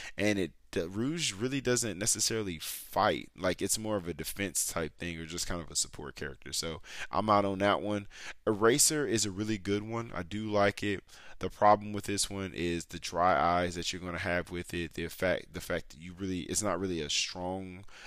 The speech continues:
um, attacking thing. Now, obviously, if he uses the binding cloth, it makes it a little bit better. Um, but, mm, it's kinda tough. And if somebody's hiding behind something or they're using puppets, it's kinda useless.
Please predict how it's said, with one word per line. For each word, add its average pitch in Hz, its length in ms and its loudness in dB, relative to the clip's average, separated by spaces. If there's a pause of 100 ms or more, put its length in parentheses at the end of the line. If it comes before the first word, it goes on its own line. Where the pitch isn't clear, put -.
(100)
um, 71 160 -6
attacking 101 540 0
thing. 120 260 -6
Now, 92 160 -4
obviously, 101 420 2
if 90 80 -6
he 95 80 -8
uses 90 420 -4
the 90 80 -8
binding 90 460 0
cloth, 95 340 -2
it 80 80 -12
makes 87 240 -4
it 85 40 -4
a 82 40 -4
little 85 200 -6
bit 82 160 -12
better. 95 340 -2 (400)
Um, 80 360 0 (120)
but, 87 240 2 (340)
mm, 101 200 -8 (340)
it's - 160 -2
kinda 107 220 6
tough. 85 400 2
And 110 320 6
if - 160 -2
somebody's 101 380 4
hiding 101 480 6
behind 95 380 -2
something 95 380 -4
or 90 60 -4
they're 85 100 -6
using 90 340 -6
puppets, 98 500 -4
it's - 120 -4
kinda 90 240 -2
useless. - 540 -6